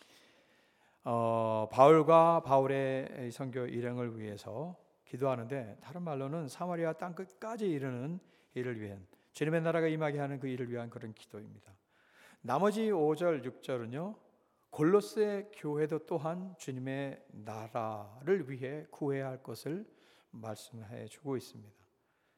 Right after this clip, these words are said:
그 골로새 교회가 주님 나라 확장을 위해 구하는 것은 예루살렘과 온 유다라고 얘기할 수 있죠. 예루살렘과 온 유다, 그리고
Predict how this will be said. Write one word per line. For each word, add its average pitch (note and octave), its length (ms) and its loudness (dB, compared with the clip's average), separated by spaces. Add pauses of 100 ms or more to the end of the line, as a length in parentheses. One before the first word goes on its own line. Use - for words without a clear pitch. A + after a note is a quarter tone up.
(360)
그 D#3+ 140 -6
골로새 D#3 380 2
교회가 C#3+ 340 0
주님 D3 260 -4
나라 C3+ 420 4
확장을 C3+ 400 -6
위해 A2+ 380 -4 (400)
구하는 A#2 340 -4
것은 A#2 400 -12
예루살렘과 A#2 800 -4
온 A#2 260 -10 (120)
유다라고 A#2+ 800 -10
얘기할 A2+ 200 -8
수 - 120 -18
있죠. D#3+ 340 -12 (680)
예루살렘과 D3+ 460 4
온 D#3 180 6
유다, F3+ 420 0
그리고 G3 500 4